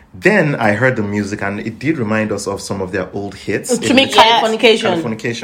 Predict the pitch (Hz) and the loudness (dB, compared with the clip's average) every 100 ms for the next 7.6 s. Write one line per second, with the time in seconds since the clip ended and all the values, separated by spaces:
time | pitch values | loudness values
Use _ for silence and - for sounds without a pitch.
0 | 117 104 247 - - 262 254 196 240 214 | -6 0 2 2 2 4 4 2 0 2
1 | 170 160 147 156 113 - 208 190 - 143 | 0 -2 -8 -12 -12 -2 -2 -2 -4 -4
2 | 147 143 170 202 196 202 127 120 117 107 | -4 -6 -8 -8 -8 -6 -2 -2 -4 -4
3 | 127 131 127 127 123 - - _ _ _ | -2 0 0 -2 -4 -10 -20 _ _ _
4 | - _ - 127 151 - 170 175 117 131 | -20 _ -2 -2 -2 -4 -6 -6 -4 0
5 | 113 113 123 117 113 104 101 - 101 107 | 0 0 -2 -2 -2 -2 -2 -6 -6 -2
6 | 107 - - - 214 226 - 165 156 127 | -2 -4 -10 -6 -6 -8 -8 -2 0 0
7 | 107 95 92 - 90 | -2 -4 -8 -12 -12